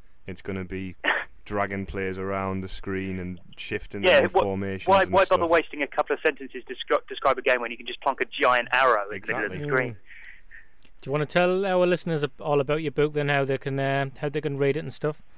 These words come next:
Speaker 2: Yeah, absolutely. Um, yeah, the World Cup ebook is, as I said, was free, so, um, you can download it from Amazon and Google and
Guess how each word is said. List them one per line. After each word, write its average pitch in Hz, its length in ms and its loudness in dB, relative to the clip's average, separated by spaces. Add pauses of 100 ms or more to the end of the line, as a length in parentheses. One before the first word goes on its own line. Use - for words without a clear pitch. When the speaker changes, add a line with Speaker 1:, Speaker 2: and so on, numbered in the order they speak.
(840)
Speaker 2:
Yeah, 190 200 8
absolutely. 196 480 4
Um, 160 240 8
yeah, 175 140 4
the 151 80 2
World 196 180 2
Cup 165 140 0
ebook 160 300 0
is, 139 200 -6
as 135 60 -2
I 131 80 -12
said, 131 140 -4
was 123 80 -6 (100)
free, 139 300 2 (180)
so, 131 160 4
um, 123 160 4
you 127 80 -12
can 143 100 -12
download 135 280 2
it - 100 -10
from 110 220 -16
Amazon 117 480 -4
and 107 120 -12
Google 117 400 -2
and 107 120 -10